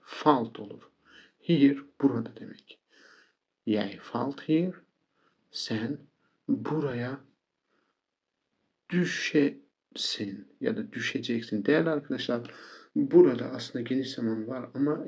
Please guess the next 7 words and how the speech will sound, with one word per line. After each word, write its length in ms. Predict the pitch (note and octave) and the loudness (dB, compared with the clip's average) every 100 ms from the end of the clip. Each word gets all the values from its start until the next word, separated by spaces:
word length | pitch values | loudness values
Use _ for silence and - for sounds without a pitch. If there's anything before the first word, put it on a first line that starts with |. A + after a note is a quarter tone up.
| C#3 A2+ | 2 4
genici-, 560 | B2+ C3+ C3+ - - | 4 6 4 2 -2
gelecek 440 | C3 B2+ B2 D3 - | 2 2 2 0 0
zamanı 460 | C3 A#2+ A#2 A2+ | 0 2 0 2
belirttiği 540 | B2 C#3+ C#3+ - E3 D3 | 0 0 -4 -4 -4 -2
için 340 | - E3 D#3+ _ _ - _ _ _ B2 | 0 -2 -2 _ _ -20 _ _ _ -8
biz 240 | A#2 - | -6 -6
buna 280 | A#2 A#2+ D#3 | -6 -6 -6